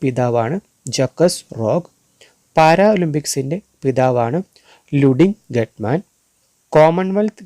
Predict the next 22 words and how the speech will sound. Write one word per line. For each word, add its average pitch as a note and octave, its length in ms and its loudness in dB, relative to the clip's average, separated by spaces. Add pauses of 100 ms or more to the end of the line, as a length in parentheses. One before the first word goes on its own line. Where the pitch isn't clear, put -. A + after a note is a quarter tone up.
ഗെയിംസിൻ്റെ D#3 540 -4
പിതാവാണ് B2 500 -4 (180)
ആഷ്ലി B2 520 -2
കൂപ്പർ. B2 420 -4 (640)
ഏഷ്യൻ E3+ 420 2 (120)
ഗെയിംസിൻ്റെ D#3+ 460 -2
പിതാവാണ് B2+ 540 0 (320)
ഗുരുദത്ത് C#3 720 0 (100)
സോദി. A2+ 320 -2 (680)
ഒളിമ്പിക്സിന് G#3+ 720 2
വേദിയായ A#2 480 -2 (400)
ആദ്യ B2+ 280 -2 (280)
ഏഷ്യൻ B2+ 400 -2
നഗരം A2+ 280 -4 (220)
ടോക്കിയോ C3 520 2
ആണ്, G2+ 140 -6 (340)
ജപ്പാനിലെ A#2+ 600 -2 (220)
ടോക്കിയോ B2 420 -2
ആണ്. A2 120 -4 (580)
ഒളിമ്പിക്സിലെ F#3+ 680 2 (280)
ആദ്യ C#3+ 240 -2 (100)
ഭാഗ്യചിഹ്നം B2+ 600 -2